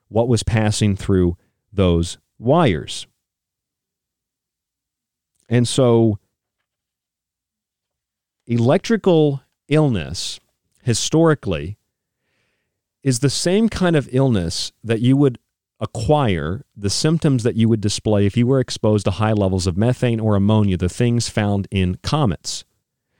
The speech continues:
The comets that are going to pass through the Earth's future path, leaving behind a trail of debris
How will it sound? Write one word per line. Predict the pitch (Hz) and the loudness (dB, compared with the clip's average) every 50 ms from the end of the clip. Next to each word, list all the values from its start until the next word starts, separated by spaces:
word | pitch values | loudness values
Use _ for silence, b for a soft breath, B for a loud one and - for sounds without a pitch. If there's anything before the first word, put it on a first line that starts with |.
| _ _ _ _ _ | _ _ _ _ _
The | - 107 | -6 -6
comets | - - - 165 196 220 214 151 123 120 - - - | -4 -2 0 0 2 2 2 2 2 0 -2 -6 -4
that | 110 113 107 110 113 135 - _ _ _ _ _ _ _ _ _ _ _ _ _ _ _ _ _ _ _ _ _ | -2 -2 0 -2 -4 -6 -8 _ _ _ _ _ _ _ _ _ _ _ _ _ _ _ _ _ _ _ _ _
are | - 110 101 | -2 0 2
going | 110 123 127 127 | 2 2 2 2
to | 117 113 | 2 0
pass | - - - - 143 139 151 156 160 - - - - - | -2 -2 -2 -2 -2 0 0 0 -2 -2 -4 -6 -8 -12
through | - - - 131 135 135 135 139 151 170 170 - _ _ _ _ _ _ _ _ _ _ _ _ _ _ _ _ _ _ | -16 -8 -2 0 2 4 4 4 2 0 -2 -8 _ _ _ _ _ _ _ _ _ _ _ _ _ _ _ _ _ _
the | 110 120 - | -4 -2 0
Earth's | 127 127 131 147 147 - - - - - - _ _ _ _ _ _ _ _ _ _ _ _ _ _ _ _ _ _ _ _ _ _ _ _ _ | 2 2 2 2 0 -2 -6 -10 -10 -12 -16 _ _ _ _ _ _ _ _ _ _ _ _ _ _ _ _ _ _ _ _ _ _ _ _ _
future | _ - - 131 135 135 127 - - 143 139 139 | _ -6 0 2 2 2 2 0 0 0 0 0
path, | - - - 113 95 90 87 98 - - - - _ _ _ _ _ _ _ _ _ _ _ _ _ _ _ _ _ _ _ _ _ _ _ _ _ _ _ _ _ _ _ _ _ _ _ _ _ _ - | 0 -2 -2 -2 -2 -2 -2 -4 -4 -8 -14 -20 _ _ _ _ _ _ _ _ _ _ _ _ _ _ _ _ _ _ _ _ _ _ _ _ _ _ _ _ _ _ _ _ _ _ _ _ _ _ -4
leaving | 110 131 147 185 180 202 208 196 | -2 0 0 2 2 2 0 2
behind | 170 180 175 147 147 147 151 156 151 | 2 2 0 0 0 0 0 0 0
a | 147 | -2
trail | - - - - 143 139 139 147 | -2 -4 -2 0 0 2 2 0
of | 135 127 | 0 0
debris | 139 139 113 104 104 101 101 92 87 85 87 98 113 | -2 -2 -2 0 0 2 2 2 0 -2 -4 -6 -8